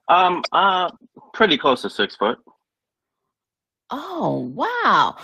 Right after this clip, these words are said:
Speaker 2: What does it, what does it feel like being up there in the sky, in the air,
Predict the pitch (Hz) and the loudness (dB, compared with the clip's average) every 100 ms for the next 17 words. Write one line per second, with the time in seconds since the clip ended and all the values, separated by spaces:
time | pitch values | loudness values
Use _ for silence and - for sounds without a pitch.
0 | - - 587 719 659 587 - - _ _ | -6 2 4 6 6 6 4 -4 _ _
1 | 294 381 571 679 370 - 339 320 262 220 | 0 4 4 2 -2 2 6 6 6 0
2 | 196 170 277 269 247 - 220 214 170 196 | -2 0 2 2 2 4 4 2 2 4
3 | 151 120 110 98 - _ _ - 214 208 | 4 2 -2 -6 -14 _ _ -2 2 2
4 | 208 - - 254 269 254 254 254 - 214 | 0 -2 0 4 4 4 2 0 -2 0
5 | 196 175 - 196 202 202 196 196 202 208 | 2 0 -2 0 2 4 2 0 -2 -6